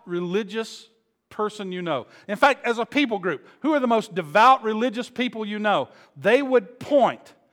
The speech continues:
to the very group that Jesus confronts in the passage of Scripture that we're, we're gonna look at. They would say, "There they are. They are the most devout people I know."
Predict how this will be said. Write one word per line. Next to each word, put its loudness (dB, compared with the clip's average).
to -10
the -10
very -4
group -6
that -14
Jesus -16
confronts -14
in -18
the -20
passage -14
of -20
Scripture -20
that -14
we're, -20
we're -20
gonna -16
look -16
at. -20
They 0
would -6
say, -10
"There -6
they -8
are. -12
They 0
are 4
the -6
most -4
devout 6
people -2
I 6
know." -2